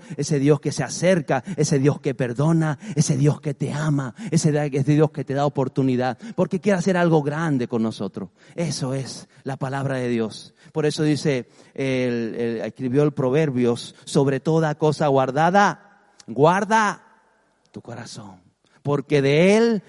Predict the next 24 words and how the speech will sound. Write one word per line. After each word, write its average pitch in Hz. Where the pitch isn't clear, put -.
fluye, 127
de 170
él 226
mana 135
la 123
vida". 107
Jeremías, 175
hubo 165
un, 180
un 165
momento 180
en 165
su 160
ministerio 180
que 170
él 160
dice, 156
"No 175
voy 185
a 170
hablar 208
más 202
de 160
Dios 147